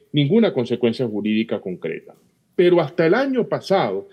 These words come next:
siempre se reconocía de manera expresa al presidente de la Asamblea Nacional como el legítimo titular del presi-, de la presidencia de la República.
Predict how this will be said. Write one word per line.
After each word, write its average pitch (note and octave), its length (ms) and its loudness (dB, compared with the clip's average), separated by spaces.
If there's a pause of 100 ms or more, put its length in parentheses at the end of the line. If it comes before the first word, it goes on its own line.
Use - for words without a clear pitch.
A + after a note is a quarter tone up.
(160)
siempre A#3 680 2
se D#3 140 2
reconocía C3+ 760 2
de E3 120 2
manera C#3+ 340 0
expresa B2 520 -2
al G#2+ 120 -6
presidente D#3 720 0
de F3 120 4
la B2 80 2
Asamblea B2+ 480 -2
Nacional F3+ 540 -2 (260)
como E3+ 260 2
el E3+ 100 4
legítimo A3+ 680 2
titular A3+ 580 2
del D#3 200 2
presi-, C#3 360 -4
de C#3+ 140 2
la B2+ 140 0
presidencia B2 640 2
de A#2+ 60 -2
la A2+ 100 -2
República. - 640 -14